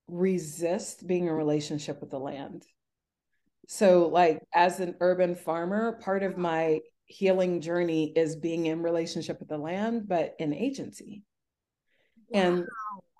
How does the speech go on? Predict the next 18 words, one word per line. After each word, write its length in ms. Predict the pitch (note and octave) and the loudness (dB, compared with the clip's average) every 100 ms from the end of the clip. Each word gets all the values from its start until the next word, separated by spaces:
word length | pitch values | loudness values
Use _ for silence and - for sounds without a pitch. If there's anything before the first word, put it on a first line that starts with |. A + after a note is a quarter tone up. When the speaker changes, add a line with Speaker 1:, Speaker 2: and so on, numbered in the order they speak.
| _ _ _ | _ _ _
Speaker 1:
it 220 | G3+ G3+ - | 0 0 2
is 240 | G3+ G3+ | 0 2
like, 580 | G#3+ G3 F3+ F3 - - _ _ _ _ _ _ _ _ _ _ _ - - - | 4 6 4 2 -8 -20 _ _ _ _ _ _ _ _ _ _ _ -20 -12 0
like, 260 | G#3+ F#3+ | 4 4
how 240 | F#3+ G#3 A3 | 0 -4 -2
many 200 | A3 G#3 | 0 -2
people 220 | G#3+ G3+ | 0 2
are 80 | F#3 | 4
like, 260 | F3 D#3+ | 4 2
"No, 160 | F3+ F3 | -2 -4
I'm 80 | E3+ | -4
not 120 | F3+ | -4
gonna 120 | A3+ | -4
do 100 | B3 | -2
that. 120 | E4+ - | -2 -4
It's 140 | - | -2
too 140 | G#3+ | -4
hard. 460 | G3+ F3+ F#3 A3+ G#3 | -2 0 0 -2 -4